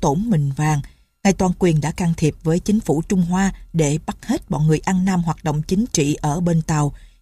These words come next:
giao cho chính phủ bảo hộ Pháp trị tội." Trẫm nghe nói Cường Đế cũng ở trong bọn Việt Nam Phục Quang Hội, gây ra vụ ám sát ngài toàn quyền vừa rồi. Ngài Toàn Quyền trong chuyến đi Đông Kinh mới rồi đã có lời yêu cầu chính phủ Nhật đuổi mấy tay cách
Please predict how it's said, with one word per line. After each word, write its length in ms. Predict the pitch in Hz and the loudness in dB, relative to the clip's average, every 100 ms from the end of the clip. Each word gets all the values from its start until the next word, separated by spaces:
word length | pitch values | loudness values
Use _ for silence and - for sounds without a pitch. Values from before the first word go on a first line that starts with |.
| - | 2
giao 240 | 170 156 - | 2 2 0
cho 180 | 165 151 | -2 0
chính 200 | 180 208 | 0 -2
phủ 220 | - 147 | 0 0
bảo 240 | 160 147 | 0 0
hộ 200 | 170 139 | 0 0
Pháp 380 | 143 - 202 - | -2 -6 -8 -6
trị 200 | 143 127 | -6 -4
tội." 320 | - 131 143 - - _ _ _ _ _ _ _ _ - | -2 -2 -2 -4 -12 _ _ _ _ _ _ _ _ -2
Trẫm 200 | 165 196 | 2 2
nghe 120 | 220 | 4
nói 320 | 202 196 233 - | 4 4 2 2
Cường 220 | 170 147 | 2 2
Đế 240 | 147 147 | 2 0
cũng 200 | 185 170 | 0 -2
ở 160 | 196 165 | 0 0
trong 240 | 165 165 | 0 0
bọn 240 | 160 143 151 | 2 0 0
Việt 220 | 160 - | 0 0
Nam 200 | 180 180 | -2 0
Phục 340 | 165 160 - | -2 -4 -4
Quang 200 | - 185 160 | -6 -4 -2
Hội, 260 | 156 143 156 - _ - | -2 -2 -4 -10 _ 2
gây 140 | 175 | 4
ra 120 | 170 | 4
vụ 180 | 160 156 | 0 0
ám 220 | - 202 | 0 -2
sát 340 | - 254 269 - | -2 -4 -4 0
ngài 160 | 165 | 0
toàn 260 | 147 156 147 - | 0 -2 -2 0
quyền 260 | 160 147 | 0 2
vừa 160 | 147 147 | 2 0
rồi. 340 | 147 147 143 - - _ _ _ _ _ _ - | 0 0 -2 -4 -16 _ _ _ _ _ _ 0
Ngài 100 | 180 | 2
Toàn 180 | - 170 160 | 2 0 4
Quyền 220 | 170 160 | 4 4
trong 200 | 170 170 | 4 0
chuyến 180 | 202 208 | 2 2
đi 100 | 170 | 2
Đông 200 | 165 156 | 2 2
Kinh 240 | 170 160 | 2 4
mới 200 | 160 190 | 4 0
rồi 360 | 233 160 151 151 - - | 0 2 4 2 0 -8
đã 100 | - | -4
có 140 | 170 262 | -2 0
lời 180 | 208 - | 0 0
yêu 100 | 220 | -2
cầu 260 | - 175 | 0 -2
chính 220 | 147 180 196 | 0 -2 -4
phủ 200 | - 156 | -2 2
Nhật 240 | 202 165 - - | 2 2 -2 -6
đuổi 240 | 160 147 | -2 0
mấy 140 | 175 196 | 0 0
tay 140 | 170 | 0
cách 160 | - | -4